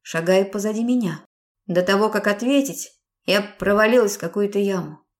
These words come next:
Так быстро, что понять ничего не успела. Упала на что-то мягкое.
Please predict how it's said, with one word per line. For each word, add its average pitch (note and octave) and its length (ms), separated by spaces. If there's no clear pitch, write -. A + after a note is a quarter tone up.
Так G3+ 240
быстро, A#3+ 320
что - 160
понять B3+ 460
ничего G#3+ 320
не F#3+ 100
успела. F3+ 580
Упала A#3+ 500
на G#3+ 140
что-то A3 320
мягкое. A3+ 720